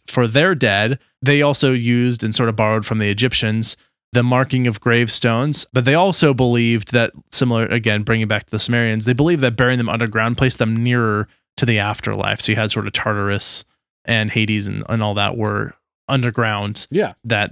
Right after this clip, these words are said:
Speaker 1: placing them in the ground then brought them closer to their afterlife.
Speaker 2: Yeah. Now, the Mayans also followed similar traditions. However, they believed the dead must navigate a passage to the afterlife, which was filled with demons. So, to aid their dead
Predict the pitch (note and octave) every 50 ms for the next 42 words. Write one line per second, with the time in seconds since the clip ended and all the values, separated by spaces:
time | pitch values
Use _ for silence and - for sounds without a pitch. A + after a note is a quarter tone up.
0 | - - - - C#3+ C#3 B2+ - C3 A#2+ A#2 A#2 - B2 B2+ A#2 A2 - A#2+ A2+
1 | A2+ G#2+ G#2+ A2 G2+ - A2 G#2 G#2 G#2 - A#2+ G#2+ G2+ - A2 G#2+ G#2+ - A#2+
2 | A2+ - - A2 - - A2 G#2+ G#2 G2+ - - - G2+ G2+ G#2 G#2+ - - -
3 | _ _ _ _ _ - A3 - - _ _ - - _ _ _ _ _ - F3
4 | F#3 F#3 F#3 - - F3 E3 D#3+ E3+ E3+ G3+ A3+ B3 B3+ G#3+ C#3+ F3 E3 - F3+
5 | - F3+ E3+ E3 D#3 - - - C3 C3+ C#3+ D3 D3 - - A#2 A#2+ A2+ - G3
6 | A3+ C#4 F#3+ - - - C#3+ D#3 E3+ F3 F3 E3+ C#3 E3 G#3 G#3 A3+ A3 G3 G#3
7 | G3+ E3+ D#3+ D3 B2+ D#3+ D3+ D3+ C#3 C#3 C#3+ C3+ - - B2+ C3 C3 E3 E3 F3+
8 | E3 F#3+ G3 D#3 C3+ - - - E3 E3+ F#3 D#3 C#3 B2 G#2 - - G#2 G#2+ G#2
9 | G2 F#2+ - G#2+ G#2 G#2 F#2+ F#2 - - B2 A2+ B2+ A2 - - C3 C3+ C3 B2
10 | B2 A2+ G2 B2+ C3+ C3+ A2+ G2 E2 - - - - - - - - - - F3
11 | E3+ D#3+ D#3 D3+ C3+ - - - F3 - - F3+ A3+ C4 A3+ F3+ D#3+ C3+ A2+ A#2
12 | A2 G#2 G#2 A#2 A#2